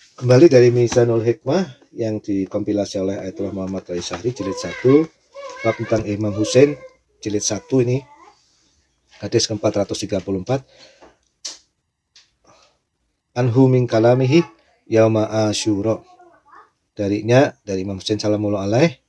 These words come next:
dari ucapan-ucapan Imam Hussein salamullah alaih di hari Asyura. Saya bacakan.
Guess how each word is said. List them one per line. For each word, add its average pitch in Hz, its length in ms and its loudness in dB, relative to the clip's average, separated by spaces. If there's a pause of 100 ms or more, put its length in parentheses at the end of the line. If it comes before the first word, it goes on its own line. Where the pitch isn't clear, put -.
(880)
dari 101 400 0
ucapan-ucapan 101 880 -6
Imam 101 240 -6
Hussein 98 320 -8 (400)
salamullah 95 480 -4
alaih 135 160 0
di 113 80 -6
hari 104 240 2
Asyura. 92 480 -10 (880)
Saya 95 180 -14
bacakan. 101 680 -8